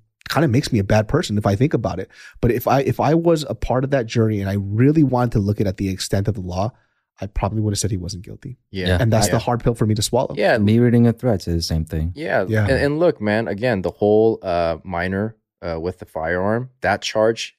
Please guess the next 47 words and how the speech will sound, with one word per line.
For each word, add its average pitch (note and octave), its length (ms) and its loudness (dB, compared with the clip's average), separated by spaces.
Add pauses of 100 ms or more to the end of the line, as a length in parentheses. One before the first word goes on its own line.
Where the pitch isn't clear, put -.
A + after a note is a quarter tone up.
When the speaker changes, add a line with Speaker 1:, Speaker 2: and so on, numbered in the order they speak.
(100)
Speaker 2:
it E2+ 160 -10
was F#2 160 -8
just G#2+ 180 -4
a G#2+ 40 -6
misdemeanor. G2+ 580 -2
So F#2 140 -6
he F2 60 -8
probably F#2+ 320 -2
would G2+ 180 -2
have G2 220 -6
served, F#2 340 -6
like, E2+ 220 -6
a E2 60 -12
handful F#2 420 -10
of E2+ 80 -8
months D#2+ 240 -12
or F2 60 -10
something. E2 500 -10
It F#2+ 80 -6
was, G2 220 0
it G#2+ 100 -8
wouldn't G2+ 280 0
have E2 160 -4
been, F2+ 160 -6
I G2+ 100 -6
think B2+ 160 -4
it's G#2 100 -2
nine G2+ 400 -2
months F#2 260 -4
Speaker 1:
It C3 40 4
was A2 80 4
Speaker 2:
was, A2+ 60 0
like, A2 100 4
Speaker 1:
nine G#2+ 60 4
Speaker 2:
the G#2 40 2
Speaker 1:
months. F#2 220 4
Speaker 2:
maximum, D2 440 -10
right? E2+ 160 0
Speaker 1:
Yeah. F#2 120 2
Speaker 2:
So F2+ 360 0 (340)
he A#2 80 0
Speaker 3:
And G2 160 0
Speaker 2:
probably A2 300 2
Speaker 3:
would F#2 80 6
Speaker 2:
would F#2+ 120 6
have. F2+ 80 0
Speaker 3:
he G2+ 280 4